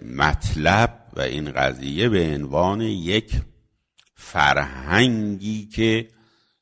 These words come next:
نشون دهندهٔ هویت، اه، دینی ماست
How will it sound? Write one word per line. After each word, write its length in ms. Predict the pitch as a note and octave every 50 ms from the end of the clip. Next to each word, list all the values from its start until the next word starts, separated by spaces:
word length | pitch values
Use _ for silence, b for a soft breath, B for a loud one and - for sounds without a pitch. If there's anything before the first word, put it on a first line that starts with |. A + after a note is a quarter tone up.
| _ _ -
نشون 760 | D2+ D#2 D#2 D#2 - - - D2+ D2+ D2+ D2 D2 D2 C#2+ C#2
دهندهٔ 960 | C#2 C#2+ C#2+ C#2 C2+ C2 C2+ C#2+ D2+ D#2 D#2 D#2+ D#2 D2+ C#2+ D#2 F#2+ A#2+ C3+ C#3
هویت، 1600 | A2+ F#2+ - - - D2 D#2 D2+ D2 D2+ D2 C#2+ D2 D2 D2 D2 D2 D2+ D2+ E2+ G#2 B2+ C3+ - - - A#2+ B2 B2 A#2+ A#2+ - b b b b b b b b b b b b b b _ _ _ _ _ _ -
اه، 600 | - D2+ D#2 D2+ D2 C#2+ C#2+ C#2+ C#2 C#2 C2+ C2+
دینی 680 | C#2 C#2 - D#2+ D2 D#2 D#2 D#2+ E2 G2 B2+ F3 F3+ C3+
ماست 600 | G2 F2+ D2+ C2+ A#1 A1 G#1+ - - - - -